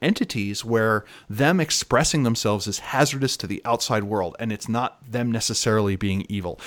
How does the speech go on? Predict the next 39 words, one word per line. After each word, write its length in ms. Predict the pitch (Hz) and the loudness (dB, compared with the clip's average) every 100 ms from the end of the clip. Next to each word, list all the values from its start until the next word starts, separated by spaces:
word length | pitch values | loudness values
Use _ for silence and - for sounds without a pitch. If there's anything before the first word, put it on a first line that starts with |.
| - | -4
But 140 | 113 | -4
yeah, 180 | 113 104 - | -2 -4 -2
I 80 | |
th-, 220 | 110 110 - | -4 -2 -4
I 40 | |
thought 180 | - 120 | -2 -2
that 100 | 123 | 0
would 120 | 98 | -2
be 100 | 104 | -2
an 120 | 98 92 | -2 -2
interesting 400 | 131 117 - 104 | -4 -4 -4 -4
case 280 | - 98 - | -4 -6 -4
of 80 | 101 | -6
a 60 | |
particularly 460 | - - 127 123 107 | -6 -6 -2 0 2
modern 400 | 101 101 101 98 | 2 2 2 -2
elemental, 580 | 110 98 101 95 104 92 - - - | 0 0 0 -2 -6 -8 -14 -20 -12
uh, 160 | - - | -8 -8
that, 300 | 101 110 - | -2 -2 0
that 260 | 110 - - - _ - | -4 -4 -18 -20 _ -8
is 180 | - 107 | -6 0
maybe 300 | 117 117 113 | 2 2 2
on 140 | 107 | 0
the 80 | 104 | 0
run 260 | 104 107 | 2 4
because 280 | 104 95 101 | 2 0 -6
we've 140 | 98 90 | -6 -4
removed 300 | 101 104 95 | -2 -2 -4
asbestos 500 | - 127 123 - - | -2 -2 -2 -4 -2
s-, 160 | - - - 101 | -4 -6 -10 -10
from 200 | - 107 | -4 -2
so 140 | 127 | 0
many 120 | 104 | 0
stuff. 300 | 101 - 98 | 0 -2 -2
But 160 | - - | -2 -4
yeah, 120 | 110 | -4
the 100 | 87 | -4
stone 260 | - 123 117 | 0 2 2
spirits 420 | - 113 101 - | 0 -2 -2 -4